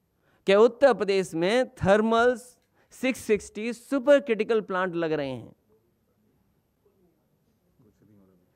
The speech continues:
कितना ट्रांसमिशन लाइन लगी है,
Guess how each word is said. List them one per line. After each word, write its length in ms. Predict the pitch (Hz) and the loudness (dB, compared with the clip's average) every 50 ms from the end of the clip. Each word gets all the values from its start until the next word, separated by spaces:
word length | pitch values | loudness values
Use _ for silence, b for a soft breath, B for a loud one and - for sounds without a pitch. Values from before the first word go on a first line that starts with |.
| _ _ _ _ _ _ _ _ _ _ _ _ _ _ _ _ _ - | _ _ _ _ _ _ _ _ _ _ _ _ _ _ _ _ _ -8
कितना 380 | 220 233 220 269 262 277 277 | -8 -4 -2 0 2 4 2
ट्रांसमिशन 720 | 277 277 - 214 - - - 214 208 220 226 220 - 254 247 | 2 2 0 0 0 0 -2 -4 -2 -2 -4 -2 -2 -2 -2
लाइन 240 | 247 233 226 233 226 | 0 0 0 0 0
लगी 260 | 220 208 202 190 190 | 0 -2 -2 -2 -4
है, 360 | 175 147 135 107 98 - 226 | -4 -4 -6 -8 -8 -12 -16